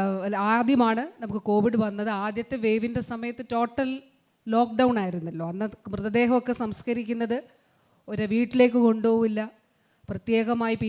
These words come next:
പി കിറ്റൊക്കെ ഇട്ടിട്ടാണ് മൃതദേഹം സംസ്കരിക്കുക. പത്തടി താഴ്ചയിൽ കുഴിയെടുത്താണ് സംസ്കരിക്കുക. കോവിഡ് ആണെന്ന് പറഞ്ഞാൽ ഒരു വീട്ടിലേക്ക് പോവില്ല. അപ്പോൾ എത്ര, പിന്നെ ഒരു സെക്കൻഡ് വേവ് ആയപ്പോഴേക്കും വാക്സിനേഷനൊക്കെ വന്നതിന് ശേഷമാണ് കുറച്ചുകൂടി റിലാക്സ്ഡ് ആയിട്ട്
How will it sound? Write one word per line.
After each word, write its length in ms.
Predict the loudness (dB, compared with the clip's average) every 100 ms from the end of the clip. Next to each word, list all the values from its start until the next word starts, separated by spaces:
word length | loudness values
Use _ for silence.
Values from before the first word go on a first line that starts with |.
| -2
പി 80 | -2
കിറ്റൊക്കെ 340 | -4 -6 -4 -4
ഇട്ടിട്ടാണ് 480 | -6 -6 -4 -4 -4 -6 -8
മൃതദേഹം 400 | -6 -4 -2 -2
സംസ്കരിക്കുക. 540 | -4 -6 -6 -6 -6 -8 -8
പത്തടി 380 | -8 -8 -4 -4 -2
താഴ്ചയിൽ 500 | -2 -2 -2 -2 -4 -4
കുഴിയെടുത്താണ് 640 | -6 -4 -4 -6 -8 -6 -6
സംസ്കരിക്കുക. 600 | -6 -8 -8 -8 -4 -4 -4 -8 _ _ _ _ _ _
കോവിഡ് 300 | 2 4 4 2
ആണെന്ന് 280 | 2 2 4
പറഞ്ഞാൽ 340 | 4 2 2 2
ഒരു 80 | 0 0
വീട്ടിലേക്ക് 460 | -2 0 0 2 2
പോവില്ല. 380 | 4 2 0 -2 -6 -8 _ _ _ _ _ _
അപ്പോൾ 120 | -6 -4
എത്ര, 140 | -2 0
പിന്നെ 140 | 0 -2
ഒരു 80 | -4
സെക്കൻഡ് 300 | -6 -4 -2 2
വേവ് 200 | 4 6
ആയപ്പോഴേക്കും 500 | 4 4 2 0 -2 -4
വാക്സിനേഷനൊക്കെ 760 | -4 -4 -2 0 0 -2 -2 -2
വന്നതിന് 360 | -2 -6 -6 -4 -4
ശേഷമാണ് 520 | -4 -4 -6 -6 -8 -8 -6
കുറച്ചുകൂടി 600 | -6 0 2 4 2 0 -6 -4 -2
റിലാക്സ്ഡ് 520 | 2 0 -2 -4 -4
ആയിട്ട് 200 | -4 -6